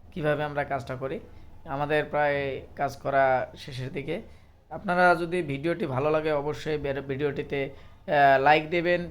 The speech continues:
চ্যানেলটি আমার শেয়ার করে দেবেন এবং সাবস্ক্রাইব করে দেবেন। যদি আপনার কোনো ফোন রিপেয়ার করতে চান, আমাদের কাছে স্ক্রিনে WhatsApp নাম্বার দেওয়া থাকবে, WhatsApp-এ যোগাযোগ করে, আহ, আমাদের সাথে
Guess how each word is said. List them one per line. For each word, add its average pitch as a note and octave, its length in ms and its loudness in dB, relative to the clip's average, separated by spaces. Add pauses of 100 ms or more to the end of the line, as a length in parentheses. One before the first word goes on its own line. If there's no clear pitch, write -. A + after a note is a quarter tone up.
চ্যানেলটি D#3 460 -2
আমার D#3 160 -2
শেয়ার D3 340 -4
করে D#3 220 -4
দেবেন D#3+ 380 -4
এবং C#3+ 280 -6
সাবস্ক্রাইব C#3+ 480 -6
করে D#3 160 -4
দেবেন। D#3+ 300 -4 (580)
যদি D3+ 520 -2 (440)
আপনার E3+ 400 2
কোনো F3+ 260 -2
ফোন E3 320 -4
রিপেয়ার E3 360 0
করতে E3 280 -4
চান, E3 160 -4
আমাদের D#3 300 -2
কাছে D3+ 380 -4 (340)
স্ক্রিনে D#3+ 300 -4
WhatsApp C#3+ 540 0
নাম্বার D3 340 -4
দেওয়া C#3+ 200 -2
থাকবে, D3 300 -6 (320)
WhatsApp-এ D3 420 -2
যোগাযোগ C#3 460 -6
করে, G3 180 -6
আহ, - 460 -14
আমাদের D3 320 2
সাথে C3 540 -4